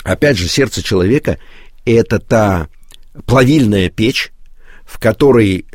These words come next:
все переправляется, сгорает грех, и, э, должно выйти чистое золото, беспримесное, в идеале, в задумке, в замысле Божьем. Э, вот, э, протоиерей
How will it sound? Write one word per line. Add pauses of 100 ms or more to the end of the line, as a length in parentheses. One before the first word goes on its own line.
(140)
все
переправляется, (240)
сгорает
грех, (680)
и,
э,
должно
выйти
чистое
золото,
беспримесное, (400)
в
идеале, (280)
в
задумке, (280)
в
замысле
Божьем. (960)
Э,
вот,
э,
протоиерей